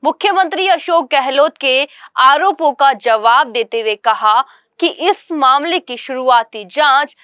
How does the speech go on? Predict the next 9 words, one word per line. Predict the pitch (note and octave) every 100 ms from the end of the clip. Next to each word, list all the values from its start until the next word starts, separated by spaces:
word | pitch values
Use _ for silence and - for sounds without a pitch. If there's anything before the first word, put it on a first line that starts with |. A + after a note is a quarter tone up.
| _ -
राजस्थान | B3 D#4 D4+ - G#4+ G4+ G4
पुलिस | C4 G#3+ -
ने | F#3+
की | - F3
थी | G#3 - _ A#3
और | A#3+
बाद | C4+ D4 F4+ E4
में | E4
इसे | D4+ D4 E4